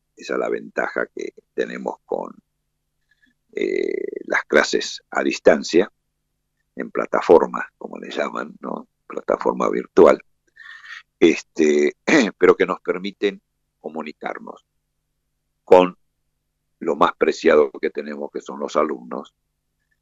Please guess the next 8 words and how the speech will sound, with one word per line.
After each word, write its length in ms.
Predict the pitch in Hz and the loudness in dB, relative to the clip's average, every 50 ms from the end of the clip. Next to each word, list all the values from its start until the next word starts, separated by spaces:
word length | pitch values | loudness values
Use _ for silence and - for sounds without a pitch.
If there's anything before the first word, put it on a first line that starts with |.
| _ _ _ _ _ - | _ _ _ _ _ 0
en 140 | - 82 78 | 0 0 0
especial 440 | - _ - 71 - - 82 80 - | -2 _ -4 -4 0 2 0 0 0
si 140 | - 73 - | -2 -8 -8
se 240 | - 64 62 67 - _ | -6 -6 -6 -6 -6 _
transforman 800 | - - 64 67 67 - - 80 80 71 71 76 78 78 78 - _ _ _ | -10 -8 -8 -8 -8 -4 4 4 4 4 4 -2 -4 -4 -4 -8 _ _ _
en 280 | - 71 65 - 127 _ _ _ _ _ _ _ _ _ _ _ _ _ | -16 -14 -14 -14 -18 _ _ _ _ _ _ _ _ _ _ _ _ _
psicofísicos. 1000 | _ - - - - - - 90 - - - - - - - - - - - - _ _ _ _ _ _ _ _ - | _ -12 -8 0 0 0 2 2 0 0 -2 -10 -10 -12 -12 -12 -12 -16 -18 -18 _ _ _ _ _ _ _ _ -14
¿Mm? 140 | - 170 202 | -10 -10 -10